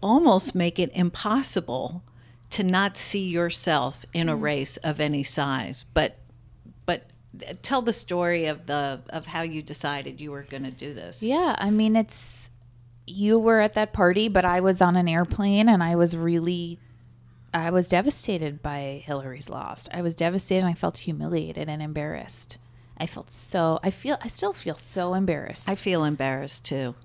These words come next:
Speaker 1: Yeah.
Speaker 2: It's a terrible feeling. I feel embarrassed to be a woman. I feel embarrassed that this happened.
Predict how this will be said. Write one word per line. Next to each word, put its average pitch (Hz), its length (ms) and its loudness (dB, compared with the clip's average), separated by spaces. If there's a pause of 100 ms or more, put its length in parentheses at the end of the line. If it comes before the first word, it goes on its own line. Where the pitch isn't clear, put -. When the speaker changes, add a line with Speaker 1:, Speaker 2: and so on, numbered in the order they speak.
Speaker 1:
Yeah. 135 300 -4 (280)
Speaker 2:
It's - 220 -6
a 202 40 -6
terrible 233 440 0
feeling. 214 440 0
I 160 60 -2
feel 170 540 -2
embarrassed 180 580 2
to 185 80 -2
be 170 140 0
a 160 80 0
woman. 165 340 -2
I 147 120 -8
feel 156 220 -8
embarrassed 160 840 -4 (800)
that 175 180 -4
this - 160 -8
happened. 151 800 -10